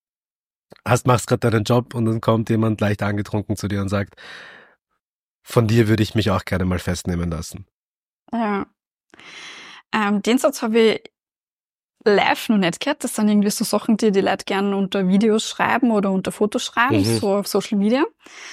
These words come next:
Speaker 2: Ähm,
Speaker 1: Ja, die sollten mal aufhören, generell diese toxischen Scheißkommentare
Speaker 2: <laughs>
Speaker 1: im, im Ding. Was für
Speaker 2: Voll.
Speaker 1: mich dann aber, was ich mir dann gedacht hab, was wäre, sagen wir mal, ich weiß nichts über deine private Situation, deswegen jetzt einmal nur erfunden komplett.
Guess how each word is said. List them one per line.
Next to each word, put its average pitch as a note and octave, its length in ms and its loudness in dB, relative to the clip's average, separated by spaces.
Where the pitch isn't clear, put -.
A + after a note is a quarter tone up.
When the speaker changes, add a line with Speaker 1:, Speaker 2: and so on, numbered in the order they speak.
Speaker 2:
Ähm, A3 920 -4
Speaker 1:
Ja, F#2 100 -8
die G2+ 60 -4
sollten G2+ 280 -6
mal F#2+ 100 -2
aufhören, F2+ 300 -6
generell F2+ 320 -6
diese F2 220 -6
toxischen - 520 -2
Scheißkommentare A2+ 1040 -2
Speaker 2:
<laughs> - 200 -20
Speaker 1:
im, A2 340 -4
im A2 160 -4
Ding. A2+ 300 -4
Was C3 160 -2
für - 100 -2
Speaker 2:
Voll. E3 40 4
Speaker 1:
mich E3 160 4
dann E3 160 4
aber, A#2+ 380 2
was A#2 140 -4
ich D#3+ 120 -2
mir D3 100 2
dann A2+ 140 0
gedacht G2 360 -8
hab, F2+ 120 -10
was B2+ 260 0
wäre, B2 440 2
sagen D#3 280 0
wir F3+ 80 0
mal, F3 360 0
ich C3+ 160 0
weiß C#3 160 4
nichts D#3 200 2
über C#3+ 140 2
deine C3 160 2
private A#2 380 -2
Situation, G2+ 460 -8
deswegen G#2+ 340 -6
jetzt A#2 160 -10
einmal B2 180 -2
nur C#3+ 240 4
erfunden D#3 480 -2
komplett. D3+ 440 -4